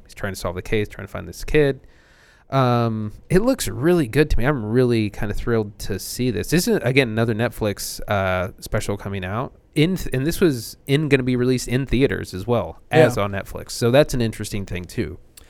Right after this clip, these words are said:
Speaker 2: I saw the trailer for this kinda come and go. Like, I saw, I saw it come up on Reddit, and I was like, "Oh, I'll watch that later," and then just never did and forgot about it. And I hate to say that feels like an allegory for the movie,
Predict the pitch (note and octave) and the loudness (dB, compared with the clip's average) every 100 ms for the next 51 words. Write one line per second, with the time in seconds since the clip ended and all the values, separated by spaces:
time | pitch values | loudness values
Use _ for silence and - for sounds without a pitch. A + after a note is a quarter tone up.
0 | _ _ - A3 A#3+ E4+ G4 F#4 - F3 | _ _ 2 4 4 4 4 2 4 6
1 | D#3+ E3 D3 C#3 C3 B2 - - - - | 6 6 4 0 0 2 0 0 -4 -4
2 | D#3+ C#3+ D3 C3+ B2 A2+ A2+ A#2 A#2 A#2 | -2 -2 -2 0 0 -2 -2 -2 -2 -4
3 | - B2+ A#2 A2+ C#3 B2+ - A#2+ A2 A#2 | -4 -2 -2 -4 -6 -6 -6 -8 -6 -8
4 | A#2 A2+ A2+ A#2+ A#2+ - C#4 G3+ G3 - | -6 -6 -6 -6 -8 0 4 6 4 2
5 | E3+ E3 D3+ A2+ A2+ A#2+ B2 A#2+ B2+ A#2+ | 0 2 2 0 -4 -4 -4 -4 -4 -4
6 | A2+ A2+ B2 - C#3 B2 A2+ A2+ A#2 B2+ | -4 -6 -8 -6 -4 -4 -6 -4 -2 0
7 | C3+ D3 D3 C#3+ C3+ C3 E3+ C3+ - C#3 | 0 0 -2 -2 -2 0 -2 -2 0 0
8 | C3 - C3+ B2+ B2+ A#2 A2 B2 A#2+ A#2+ | 0 -4 -4 -4 -6 -6 -6 -4 -2 -2
9 | A#2 A#2 A2 A2+ A2+ A#2+ | -4 -6 -6 -6 -4 -6